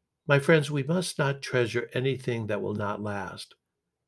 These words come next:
The issue here is clear and direct.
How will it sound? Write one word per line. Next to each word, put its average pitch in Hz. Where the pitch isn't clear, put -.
The 113
issue 135
here 110
is -
clear 101
and 101
direct. 98